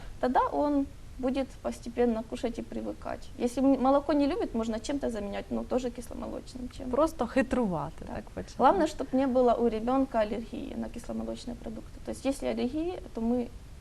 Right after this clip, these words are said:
Speaker 1: естественно, исключаем.
Speaker 2: Мгм. Як вона може проявитися і, е,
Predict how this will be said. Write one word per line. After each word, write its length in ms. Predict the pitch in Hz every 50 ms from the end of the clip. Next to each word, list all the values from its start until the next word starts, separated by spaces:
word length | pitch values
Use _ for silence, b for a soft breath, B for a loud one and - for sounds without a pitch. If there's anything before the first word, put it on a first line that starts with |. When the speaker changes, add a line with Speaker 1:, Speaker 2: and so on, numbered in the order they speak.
| - - -
Speaker 1:
естественно, 480 | 226 233 - 247 262 - - 240 220 208
исключаем. 480 | 226 - - - 226 - - - - - 240
Speaker 2:
Мгм. 300 | 233 208 202 196 202 - -
Як 200 | - 247 277 - -
вона 140 | 233 214 208
може 240 | 214 214 - 226
проявитися 800 | 220 - - 214 208 220 240 311 330 - 262 226 - - 214 196 185
і, 480 | - - - 190 190 190 190 190 185 185
е, 100 | 180